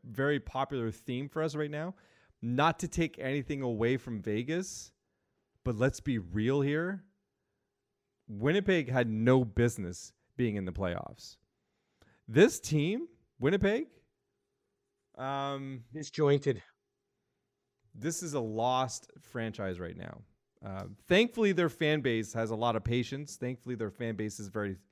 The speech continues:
Speaker 1: uh, grateful that they have Winnipeg Jets in, in their city. Um, but this is a, this is a team. If there's ever a team that appears ready for a blow up, this is it.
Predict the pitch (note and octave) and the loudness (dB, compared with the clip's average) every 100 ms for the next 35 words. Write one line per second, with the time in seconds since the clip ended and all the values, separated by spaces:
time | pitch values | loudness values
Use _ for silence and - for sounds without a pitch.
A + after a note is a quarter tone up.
0 | _ _ _ _ G2+ F#2 F2+ G2+ B2 D3+ | _ _ _ _ -6 -4 -4 -4 -2 -4
1 | - D3+ C3+ G2+ G#2+ F2+ A2+ B2+ D3+ F3 | -6 -6 -6 -4 -6 -6 -4 -2 -2 -4
2 | - A2+ C3+ C3+ B2+ G#2 A2+ D#3 - - | -8 -4 -4 -4 -6 -4 -2 -2 -4 -8
3 | - A#2 A#2 A2 A#2+ B2 A2 - B2+ D#3+ | -4 -4 -4 -8 -8 -6 -6 -6 -4 -4
4 | G#3+ _ _ _ _ - A2 G#2 G2+ G2 | -6 _ _ _ _ -8 -2 0 0 -2
5 | F2+ G2 - - _ _ _ A#2+ - F#3 | -8 -12 -20 -20 _ _ _ -4 2 2
6 | G3+ B2 G2 F#2+ - - - _ _ _ | 2 -4 -8 -8 -10 -14 -20 _ _ _
7 | _ _ D3 C3+ A2+ A#2+ - C#3 C3 A#2+ | _ _ -8 -8 -6 -8 -6 -4 -2 -4
8 | A2+ - _ _ - E3+ E3+ F3 F3+ A3 | -6 -10 _ _ -4 -4 0 2 4 6
9 | A3+ F#3+ - - F#3 F3+ C#3+ B2 - - | 6 4 0 -6 -4 -2 -2 -2 -4 -4
10 | D3 D3 A#2 G2 C3 C#3+ C3 - A2+ G2 | -2 -2 -6 -2 0 0 -2 -4 -4 -4
11 | E2+ G2 B2 D#3+ A#3 - _ _ _ - | -4 -4 -2 -2 -4 -14 _ _ _ -16
12 | G2 A#2+ - A2 F#2+ E2+ | -4 -2 -2 -8 -8 -10